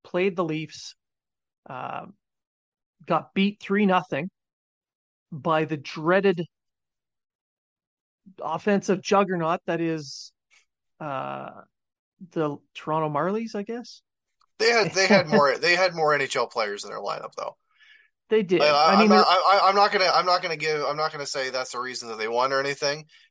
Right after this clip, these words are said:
Speaker 2: but they
Speaker 1: No,
Speaker 2: did
Speaker 1: no.
Speaker 2: have, like, Nylander was playing, Malkin was playing, uh, Yankrok was playing.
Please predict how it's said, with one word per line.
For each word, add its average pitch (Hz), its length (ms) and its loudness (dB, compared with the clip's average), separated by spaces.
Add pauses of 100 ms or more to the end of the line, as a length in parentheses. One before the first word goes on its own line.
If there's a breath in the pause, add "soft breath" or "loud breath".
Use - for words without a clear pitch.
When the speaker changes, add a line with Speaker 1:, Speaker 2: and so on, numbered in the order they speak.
(100)
Speaker 2:
but 143 140 0
they 143 140 0
Speaker 1:
No, 143 60 -4
Speaker 2:
did 156 180 0
Speaker 1:
no. 139 60 -8
Speaker 2:
have, 131 380 -2
like, 120 180 -10
Nylander 156 360 -2
was 135 140 -6
playing, 127 300 -4
Malkin 117 340 0
was 110 140 -14
playing, 110 460 -4 (380 soft breath)
uh, 107 320 0
Yankrok 131 580 -2
was - 120 -14
playing. 113 720 -2